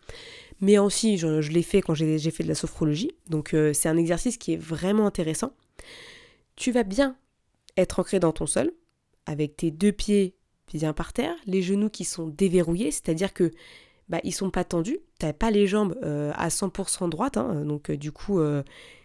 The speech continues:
t'es, t'as les genoux un peu pliés, t'es stable, et c'est parti. L'objectif, c'est quoi ?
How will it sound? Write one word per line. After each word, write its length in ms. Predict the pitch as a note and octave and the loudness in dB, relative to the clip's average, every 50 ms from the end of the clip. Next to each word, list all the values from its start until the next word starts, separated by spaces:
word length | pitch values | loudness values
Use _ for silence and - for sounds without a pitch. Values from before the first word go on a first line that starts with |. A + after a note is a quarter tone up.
| _ _ _ | _ _ _
t'es, 120 | - - D#3 | -8 -6 -4
t'as 120 | - D#3 | -2 0
les 140 | D3+ D#3 E3 | 2 2 2
genoux 120 | D#3+ G3 | 4 4
un 60 | F3+ | 4
peu 100 | E3 F3 | 4 2
pliés, 380 | D#3 - - D3 D#3 B3 E4 - - _ _ _ _ _ _ - - - | -2 -2 -2 0 0 0 0 -2 -10 _ _ _ _ _ _ -20 -12 -4
t'es 100 | - F3+ | -2 -2
stable, 360 | - - - D#3 F#3 A#3+ B3+ - _ _ _ _ _ _ _ _ _ _ _ _ _ _ - | -2 0 -2 -2 -2 -2 -4 -8 _ _ _ _ _ _ _ _ _ _ _ _ _ _ -2
et 80 | - F#3 | 0 0
c'est 160 | - - F#3 | 2 2 2
parti. 320 | - D#3+ - - - - - _ _ _ _ _ - | 2 0 -2 -2 -8 -8 -8 _ _ _ _ _ -2
L'objectif, 480 | - F#3+ A3 A3 A#3 A#3 A3+ - C#4 - | 4 6 6 8 8 6 4 2 -2 0
c'est 140 | - A3 G3 | 0 0 2
quoi ? 240 | - G3+ A3+ - | 0 0 -2 -2